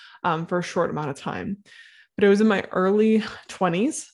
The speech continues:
thankfully, and I think my body was pretty resilient. And even though I'm not suffering an eating, eating disorder more, I'm going to be twenty-seven soon, and, uh, I can definitely sense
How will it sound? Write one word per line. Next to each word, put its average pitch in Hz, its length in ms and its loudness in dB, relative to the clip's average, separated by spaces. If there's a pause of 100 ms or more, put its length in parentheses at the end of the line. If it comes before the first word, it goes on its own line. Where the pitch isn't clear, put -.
thankfully, 185 680 0
and 175 300 -2
I - 80 -2
think 180 240 -4
my 180 80 -2
body 170 380 -2
was 165 160 -6
pretty 175 240 -6
resilient. 165 640 -2
And 170 440 -4 (140)
even 185 300 0
though 185 140 2
I'm 175 100 -2
not - 260 -6
suffering 175 400 -6
an - 60 -8
eating, 175 480 -4
eating 208 200 2
disorder 165 520 -2
more, 160 180 -6
I'm 165 140 -4
going 180 140 0
to 185 40 -2
be 180 80 -4
twenty-seven 180 640 -4
soon, 160 380 -8
and, - 280 -10
uh, - 240 -8 (520)
I 202 40 -6
can 202 180 0
definitely 214 500 0
sense - 600 -6